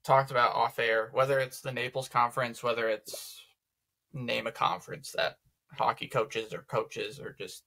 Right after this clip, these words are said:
people from any specific field go to, um, you're getting inputs and you're listening to speakers that typically have the logo already. They're,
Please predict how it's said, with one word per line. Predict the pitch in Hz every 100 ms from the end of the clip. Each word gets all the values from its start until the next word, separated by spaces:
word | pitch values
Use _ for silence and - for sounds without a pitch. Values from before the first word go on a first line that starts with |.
| _
people | - 143 139 123
from | - 120 -
any | 120 127
specific | - 127 127 123 -
field | - 120 120
go | - 107
to, | 120 156 156 - - - - _ _ -
um, | 139 123 113 107 - _ _ _ _ - - - _
you're | 151 143
getting | 143 151 147 135 127 127 _ _ _ _ -
inputs | 139 139 - - - - -
and | 139
you're | 123
listening | 123 131 143 131
to | 131
speakers | - 139 127 113 110 123 - _ _ _ _ _ -
that | 127 120 120 123 - _ _ _ -
typically | 151 160 156 151
have | 127 120 117 117 107 - - _ _ _ -
the | 123
logo | 120 117 113
already. | - - - - - - - _ 120
They're, | 120 117 110 110